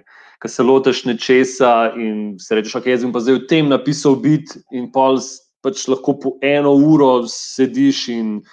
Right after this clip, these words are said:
ali pa več ur sediš pred tistim objemom kosom papirja in razmišljaš, "What the fuck bom jaz zdaj v tem pisal," pa neke punch-,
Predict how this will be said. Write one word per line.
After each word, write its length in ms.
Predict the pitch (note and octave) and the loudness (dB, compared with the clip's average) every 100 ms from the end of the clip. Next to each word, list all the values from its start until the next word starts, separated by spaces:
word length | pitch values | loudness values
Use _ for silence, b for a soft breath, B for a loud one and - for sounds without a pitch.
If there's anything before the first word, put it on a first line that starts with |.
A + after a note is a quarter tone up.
| b | b
ali 180 | G#2+ A#2 | -4 -2
pa 100 | C3 | 0
več 360 | C3 C#3 - | 2 0 0
ur 80 | D3 | -2
sediš 560 | C3+ B2+ A#2 C3 C3+ - | -2 -6 -2 -2 -2 -8
pred 140 | A#2 | -10
tistim 220 | C3 B2 | -8 -8
objemom 360 | A#2 B2 B2+ A#2 A2 | -4 -4 -2 -6 -6
kosom 340 | C3 B2+ A#2 | -6 -6 -8
papirja 400 | G#2+ C3 B2 A#2 | -6 -2 0 0
in 80 | A2 | -2
razmišljaš, 360 | G#2+ A#2 A#2+ A2+ | -4 -8 -10 -8
"What 100 | A#2+ | -8
the 80 | |
fuck 220 | A2+ C3 B2 | -2 0 0
bom 100 | B2 | -4
jaz 100 | A#2+ | -4
zdaj 120 | A#2+ | -4
v 40 | |
tem 200 | C3+ B2 | -6 -6
pisal," 340 | D3+ D#3 A#2+ G#2 | -6 -4 -2 -2
pa 300 | - G#2 G#2+ | -4 -2 -2
neke 260 | A2+ A2+ | -4 -8
punch-, 320 | A2+ B2+ C3 | -6 -6 -6